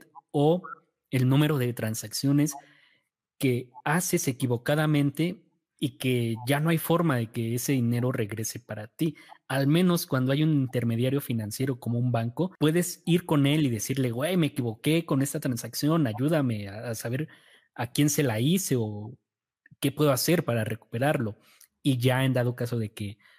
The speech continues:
pues, haya un acuerdo común entre ambas partes, incluso la ley lo considera, te debería de,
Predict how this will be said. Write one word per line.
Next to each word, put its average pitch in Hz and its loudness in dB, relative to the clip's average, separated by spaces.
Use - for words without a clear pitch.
pues, 117 -2
haya 123 4
un 123 4
acuerdo 120 0
común 123 2
entre 110 -2
ambas 113 -2
partes, 123 -4
incluso 143 4
la 110 2
ley 123 4
lo 120 2
considera, 117 -2
te 131 2
debería 123 4
de, 127 2